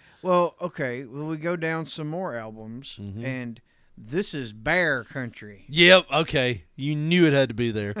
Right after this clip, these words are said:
Speaker 1: <laughs>
Speaker 2: You know, if he's doing Tequila Sheila, he's playing his name.
Speaker 1: Oh, this one, it, it didn't play off his name, but goddamn, dude, it's awesome.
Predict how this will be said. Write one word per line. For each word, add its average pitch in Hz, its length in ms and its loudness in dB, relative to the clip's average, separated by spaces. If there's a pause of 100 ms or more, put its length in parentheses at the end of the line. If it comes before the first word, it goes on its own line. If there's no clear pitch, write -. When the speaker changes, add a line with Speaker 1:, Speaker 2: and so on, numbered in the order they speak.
Speaker 1:
<laughs> 214 420 -8 (220)
Speaker 2:
You 170 160 2
know, 190 220 8
if 151 80 4
he's 156 220 0
doing 151 260 2
Tequila 131 480 -4
Sheila, 127 460 -4
he's 131 180 -2
playing 123 560 -6
his 120 240 -6
name. 110 480 -6 (100)
Speaker 1:
Oh, 190 200 4
this 247 320 0
one, 339 200 -2
it, 214 280 -2
it 240 100 0
didn't 233 280 -4
play 185 260 -2
off 190 180 -2
his 143 180 -12
name, 170 440 -8 (260)
but 156 140 -10
goddamn, 170 640 -4
dude, 135 280 -8
it's 143 300 -14
awesome. 147 460 -10